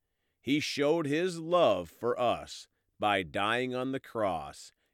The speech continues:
and then his resurrection from the dead. Seventeen, "But whoever has the world's goods, adequate resources, and sees his brother in need,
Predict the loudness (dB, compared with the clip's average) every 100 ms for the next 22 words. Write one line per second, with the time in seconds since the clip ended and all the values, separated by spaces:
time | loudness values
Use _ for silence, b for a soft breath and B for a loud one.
0 | -12 -6 -6 -4 -6 -6 -2 -2 -2 -2
1 | -2 -4 -6 -12 -10 -8 -6 -6 -8 -8
2 | -10 -14 -20 _ _ _ _ _ -12 0
3 | 0 0 -4 -6 -6 -4 -4 -6 -10 _
4 | _ _ -2 0 2 4 4 2 0 0
5 | 2 2 0 -2 -4 -2 0 0 2 0
6 | -2 -4 -2 -2 -4 -8 -12 -18 _ _
7 | _ -2 0 0 -2 -6 -4 -4 -4 -6
8 | -10 -10 -12 -12 -12 -16 _ _ -4 -4
9 | -4 -4 -4 -4 -2 -2 -4 -4 0 4
10 | 4 2 -2 -4 -2 -2 -2 -2 -6 -8